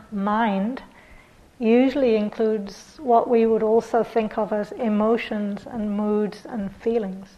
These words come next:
So the term mind in this context is not just about the intellect, as it might sound to be in English. It's more inclusive of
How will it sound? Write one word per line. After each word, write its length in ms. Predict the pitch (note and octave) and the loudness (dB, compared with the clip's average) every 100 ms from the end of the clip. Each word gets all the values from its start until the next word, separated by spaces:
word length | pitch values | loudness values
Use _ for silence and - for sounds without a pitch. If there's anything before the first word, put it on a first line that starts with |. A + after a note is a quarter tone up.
| - - - - - - - - - - | -20 -20 -20 -20 -20 -20 -20 -20 -20 -20
So 160 | - A#3+ | -4 0
the 120 | A#3 | 0
term 420 | - B3 A#3 A3+ | 2 4 4 4
mind 420 | A3 A3 A#3 A#3 | 4 4 4 4
in 80 | A3 | 4
this 180 | G#3+ A3 | 2 0
context 540 | - A#3 A3+ A#3 - | -2 0 2 0 0
is 100 | A3+ | -2
not 360 | A3+ A3+ A#3+ A#3+ | 2 2 2 0
just 340 | A#3+ A3+ - | -2 -2 -4
about 300 | A#3+ G#3+ G#3 | -4 -4 -6
the 120 | - - | -8 -2
intellect, 720 | B3 B3 - F#3+ G3 - - - B3 | -2 -2 -4 -6 -8 -16 -20 -14 -8
as 200 | G#3 - | -8 -8
it 180 | - | -10
might 320 | A#3+ G3+ G3+ - | -4 -2 -4 -8
sound 380 | - G3+ G3+ G3 | -4 -2 -2 -4
to 120 | G3+ | -8
be 220 | G3+ G3 | -6 -6
in 180 | G3 G3 B3 | -6 -8 -6
English. 540 | A3+ G#3+ G3 G3 - - - - - _ - | -6 -4 -8 -10 -16 -20 -20 -20 -20 _ -6
It's 260 | A#3 - | -6 -4
more 420 | A3+ A3+ A3+ A3 G#3+ | 2 4 6 4 2
inclusive 760 | G#3 - D#4 D#4 - G#3+ F3+ | -2 -2 -2 -2 -4 -8 -6
of 200 | A3 F#3 | -8 -10